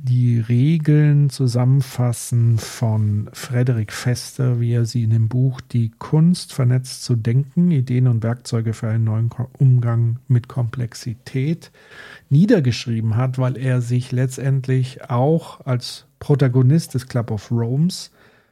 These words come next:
mit der Frage befasst hat, wie man Wirtschaft oder Systeme an und für sich neu aufstellen müsste, nach welchen Regelwerken und Funktionswerken das Ganze passieren müsste, damit wir eben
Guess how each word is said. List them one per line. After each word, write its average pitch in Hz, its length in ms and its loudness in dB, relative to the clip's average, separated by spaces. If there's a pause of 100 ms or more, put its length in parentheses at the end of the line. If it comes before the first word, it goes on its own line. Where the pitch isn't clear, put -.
(160)
mit 135 220 2
der 143 80 2
Frage 135 420 0
befasst 127 440 -2
hat, 113 260 -2
wie 143 160 4
man 147 500 4 (300)
Wirtschaft 131 1200 -4 (180)
oder 113 400 -2 (140)
Systeme 135 1000 0
an 127 180 0
und 120 160 0
für 104 200 -4
sich 120 560 -4 (880)
neu 151 340 4
aufstellen 147 540 0
müsste, 127 260 0
nach 131 220 0
welchen 143 340 2
Regelwerken 127 760 2
und 123 160 4
Funktionswerken 117 1000 0
das 104 220 -6
Ganze 104 300 -4
passieren 117 560 -2
müsste, 127 280 -2
damit 123 680 0
wir 131 400 0
eben 117 440 0